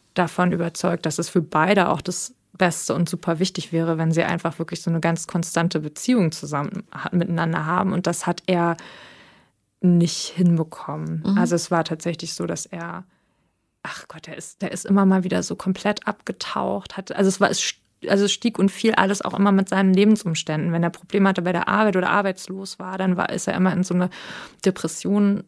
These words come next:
Speaker 1: mehr oder weniger reingefallen. Der hat auch viel gekifft, ähm, und, und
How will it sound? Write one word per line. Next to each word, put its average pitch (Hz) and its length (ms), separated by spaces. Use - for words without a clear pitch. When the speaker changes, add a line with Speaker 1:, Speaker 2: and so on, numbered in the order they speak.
Speaker 1:
mehr 190 240
oder 185 180
weniger 196 360
reingefallen. 190 640
Der 165 100
hat - 280
auch - 160
viel 202 280
gekifft, - 600
ähm, 185 680
und, 180 380
und 180 420